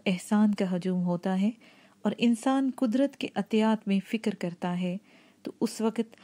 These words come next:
अल्लाह के नूर के तमसिलात बार बार इंसानी तबीयत में मौजज़न होते हैं। यहाँ से इस रब्त या निस्बत इश्क की दाग बेल पड़ जाती है।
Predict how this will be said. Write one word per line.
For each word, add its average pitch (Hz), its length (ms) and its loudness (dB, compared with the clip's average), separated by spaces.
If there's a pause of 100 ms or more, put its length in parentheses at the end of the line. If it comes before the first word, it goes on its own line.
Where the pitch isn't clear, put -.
(300)
अल्लाह 262 360 4
के 254 180 0
नूर 226 300 4
के 226 140 -2 (100)
तमसिलात 185 680 -2 (340)
बार 233 480 4
बार 202 400 2
इंसानी 185 500 0
तबीयत 190 440 -2
में 233 160 6 (360)
मौजज़न 196 460 4
होते 185 340 0
हैं। 185 240 0 (640)
यहाँ 185 300 4
से 190 160 0
इस - 280 -4
रब्त 202 280 0 (400)
या 226 180 6
निस्बत 240 440 2
इश्क 254 500 0
की 226 120 0
दाग 190 300 2
बेल 190 240 2
पड़ 180 200 0
जाती 180 400 -2
है। 185 280 0